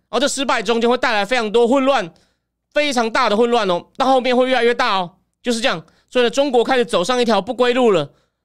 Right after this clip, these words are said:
这个十多块，然后有时候我，这个我可能没有，我没有那么神，时序我很难说，但是大方向，哦，我是这样看，我是这样看，绝对不会，情况不会被他控制住，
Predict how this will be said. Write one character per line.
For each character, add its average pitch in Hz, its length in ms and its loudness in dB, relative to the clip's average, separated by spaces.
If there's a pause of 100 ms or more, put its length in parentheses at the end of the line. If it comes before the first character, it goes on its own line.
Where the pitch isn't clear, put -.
(100)
这 311 100 0
个 294 80 2
十 233 340 -6 (440)
多 294 160 0
块， 285 260 0
然 147 100 -10 (180)
后 220 140 2
有 196 120 -2
时 247 80 0
候 269 60 4
我， 226 120 0
这 311 100 -8
个 277 60 2
我 226 100 2
可 220 100 -2
能 175 60 0
没 208 100 0
有， 226 100 -4
我 185 80 2
没 233 100 2
有 262 40 2
那 269 40 0
么 262 80 0
神， 165 300 -4 (340)
时 254 260 -4
序 339 200 0
我 269 120 2
很 226 120 2
难 180 180 0
说， 220 180 0
但 262 140 0
是 254 100 -6
大 269 240 0
方 233 220 -2
向， 226 240 -2 (220)
哦， - 120 -2
我 185 300 0
是 277 160 -4
这 254 80 -4
样 240 140 -2
看， 208 280 -2 (460)
我 175 140 -6
是 233 100 -4
这 247 100 -2
样 247 80 -2
看， 214 300 -2 (340)
绝 220 120 -4
对 302 120 2
不 302 140 -6
会， 240 320 -2 (220)
情 240 160 -2
况 285 200 2
不 190 160 -6
会 285 140 2
被 269 180 0
他 247 160 0
控 247 240 0
制 226 160 -4
住， 196 360 -4